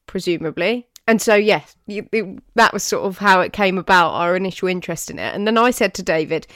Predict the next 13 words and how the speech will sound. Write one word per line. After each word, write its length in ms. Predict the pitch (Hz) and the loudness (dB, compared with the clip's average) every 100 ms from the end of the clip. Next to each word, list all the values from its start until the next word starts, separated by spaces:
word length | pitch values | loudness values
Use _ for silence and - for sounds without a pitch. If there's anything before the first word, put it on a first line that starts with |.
| - - | -20 -10
"Have 180 | - 254 | -4 -2
you 60 | 220 | -2
seen 240 | - 180 | -2 -2
this 180 | 170 - | -2 -4
video 440 | 175 160 160 156 | -6 -4 -4 -4
this 160 | 170 - | -6 -8
guy, 320 | 160 156 160 | -4 -2 -2
Daryl 320 | 160 147 165 | -2 -2 -2
Draper, 440 | 185 147 156 - 175 | -4 -4 -4 -4 -6
has 200 | 175 180 | -6 -8
put 220 | - 190 | -6 -4
on 100 | 175 | -4
Facebook?" 540 | - 156 - - - | -6 -6 -6 -8 -8